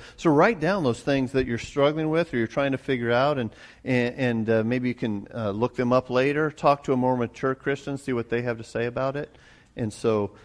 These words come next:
um, and then you can be, also write down what God's talking, you know, what you're learning. And, and so it's kind of a, a journal type thing. Um, devotionals are good, but they aren't a substitute for reading God's Word for yourself. Okay, there are a ton of good devotionals out there, more than,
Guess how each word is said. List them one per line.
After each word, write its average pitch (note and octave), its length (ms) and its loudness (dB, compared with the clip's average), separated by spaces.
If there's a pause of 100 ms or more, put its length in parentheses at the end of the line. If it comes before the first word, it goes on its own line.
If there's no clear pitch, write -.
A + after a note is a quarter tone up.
(200)
um, G2 480 -2
and D#3 160 -2
then D#3+ 220 0
you D3 120 -6
can D3 200 0
be, C#3+ 100 0
also C#3+ 280 0
write C3 260 4
down B2+ 240 0
what A#2+ 140 -4
God's A#2+ 500 -2
talking, - 420 -6
you A2 60 -4
know, A2 80 -2
what A2 180 -4
you're G#2 80 -2
learning. G2+ 420 -4 (200)
And, G2+ 180 -10
and G2 200 -12
so G#2 80 -8
it's G#2 100 -8
kind A2+ 160 -4
of G#2+ 80 -6
a, G#2 160 -2
a G2+ 40 -4
journal G#2+ 360 -6
type F#2+ 300 -10
thing. F2+ 240 -8 (640)
Um, F#2+ 420 -6 (460)
devotionals F3 680 2
are B2+ 120 4
good, C#3 340 2
but C#3 140 0
they C#3+ 120 0
aren't C3+ 160 0
a C3 40 -4
substitute C3 640 -2
for A#2+ 140 -2
reading A2+ 280 0
God's G#2+ 300 -2
Word G2+ 360 -2 (100)
for - 100 -8
yourself. F#2+ 500 -8 (580)
Okay, C3 260 2
there D#3+ 240 4
are A2 100 2
a G#2+ 60 -6
ton D#3+ 400 2
of A2 120 -2
good A#2+ 200 4
devotionals G#2+ 640 -2
out G2+ 220 -2
there, F#2+ 100 -2
more B2+ 220 0
than, A#2 180 -2